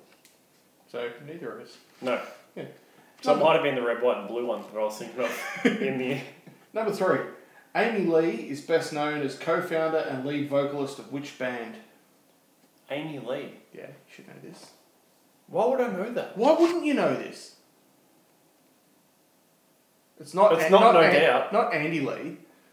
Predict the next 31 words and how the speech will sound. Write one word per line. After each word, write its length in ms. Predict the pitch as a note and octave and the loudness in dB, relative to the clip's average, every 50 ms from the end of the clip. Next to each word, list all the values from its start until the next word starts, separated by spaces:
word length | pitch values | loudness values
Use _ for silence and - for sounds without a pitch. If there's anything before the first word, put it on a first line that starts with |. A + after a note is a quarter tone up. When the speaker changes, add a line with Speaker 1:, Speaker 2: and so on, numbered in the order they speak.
| _ - | _ -8
Speaker 2:
No, 240 | - D3 D3 C#3+ B2 | -2 2 2 4 4
that's 200 | B2 - - - | 2 0 -2 -4
what 100 | B2 A#2+ B2 | -4 -4 -4
I'm 60 | - | -4
thinking 200 | - A#2 G#2 G2 | -6 -10 -10 -12
of. 120 | G#2 - - - | -12 -14 -12 -6
Speaker 1:
Yeah, 220 | G3 F3 D3+ - - | -4 -2 -2 -2 -4
Hamish 360 | - E3 E3 E3 D#3+ C#3+ - | -4 -4 -2 -2 -2 -4 -4
and 100 | D3+ C3+ | -4 -2
Amy. 360 | C3+ D3+ D3+ C#3+ C#3+ D3+ - - - - - _ _ _ _ _ | -2 -2 -2 -2 -4 -6 -6 -10 -16 -20 -20 _ _ _ _ _
Speaker 2:
So 280 | - - D3+ D3 D3 B2+ | -2 4 6 6 6 6
Amy 280 | C#3+ D#3+ E3+ E3 D#3 C#3 | 2 0 0 0 -2 -2
Lee 420 | C3+ C3+ C3+ C3+ C3+ C3+ C3+ B2+ | 0 2 2 2 2 0 -2 -6
is 120 | B2+ B2 B2+ | -8 -6 -4
the 80 | C3 | -4
lead 380 | B2 B2 B2+ B2+ B2+ B2+ B2+ B2 | -2 -2 0 0 0 -2 -4 -8
singer 320 | - - C3 B2+ B2 A#2 | -12 -10 -8 -8 -6 -6
of 80 | A2+ A2 | -6 -8
which 260 | B2 A#2+ A#2 - - | -10 -10 -10 -14 -12
band? 500 | A#2 A2+ A2+ A#2 A#2+ A#2+ A#2 A2 G#2+ G2+ - | -10 -10 -8 -8 -10 -10 -12 -12 -14 -12 -8
It 100 | C3 C3+ | -6 -4
Speaker 1:
Yeah. 40 | A#2+ C#3 | -2 -2
Speaker 2:
will 120 | C3 B2 | -4 -4
be, 720 | - - C3 C3 C3 C3 B2+ B2+ B2+ B2+ B2+ B2 B2+ - - _ _ _ _ _ _ _ _ _ _ _ _ _ _ _ _ _ _ _ _ _ _ _ _ _ _ _ _ _ _ _ _ _ _ _ _ _ _ _ _ _ _ _ _ - | -4 -4 -2 -2 0 -2 -2 -4 -4 -6 -6 -8 -10 -12 -20 _ _ _ _ _ _ _ _ _ _ _ _ _ _ _ _ _ _ _ _ _ _ _ _ _ _ _ _ _ _ _ _ _ _ _ _ _ _ _ _ _ _ _ _ -14
is 80 | D#3+ D#3 | -10 -4
it 80 | D3 | 0
like 200 | D#3+ D3+ - - | 0 0 0 0
a 40 | C#3+ | -2
ladies 720 | C#3 C3+ C3 C3 C3+ C3 C3+ C#3 C#3 - - - - - - - - - - - _ _ - _ _ _ _ _ _ - - - - - - - | -2 0 0 0 -2 -4 -8 -10 -10 -8 -8 -8 -8 -10 -16 -18 -20 -20 -20 -20 _ _ -20 _ _ _ _ _ _ -20 -20 -18 -18 -18 -18 -12
grunge 360 | - C3 B2 B2+ B2+ B2+ - - | -6 -4 -2 -2 -2 -4 -6 -8
band? 280 | D3 C3+ C#3 C#3+ D3 | -8 -6 -6 -6 -8